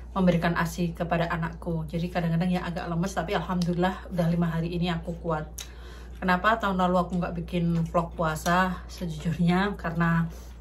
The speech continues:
tahun lalu kan aku lagi hamil, jadi aku nggak terlalu aktif di YouTube. Dan, eh, tahun lalu karena aku hamilnya itu kayak mualnya parah, jadi aku nggak puasa. Jadi alasannya kenapa aku nggak bikin vlog puasa tahun lalu. Jadi tahun ini bikin lagi.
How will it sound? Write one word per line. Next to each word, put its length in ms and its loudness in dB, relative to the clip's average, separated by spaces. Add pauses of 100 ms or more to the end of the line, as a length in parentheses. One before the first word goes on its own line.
(720)
tahun 160 4
lalu 180 4
kan 220 2
aku 400 0
lagi 160 2
hamil, 320 4
jadi 240 2
aku 160 -4
nggak 160 -4
terlalu 240 4
aktif 320 -4
di 160 -2
YouTube. 320 -2
Dan, 320 2 (500)
eh, 300 6
tahun 160 6
lalu 180 6
karena 320 4
aku 140 0
hamilnya 640 2
itu 320 0
kayak 320 0
mualnya 560 4
parah, 320 2
jadi 320 2
aku 160 0
nggak 240 -2
puasa. 320 -4
Jadi 400 0 (320)
alasannya 400 2
kenapa 480 2
aku 160 0
nggak 240 0
bikin 400 -4
vlog 180 -2 (140)
puasa 400 2
tahun 240 -2
lalu. 320 -6 (480)
Jadi 260 2
tahun 220 2
ini 160 4
bikin 320 0
lagi. 400 -6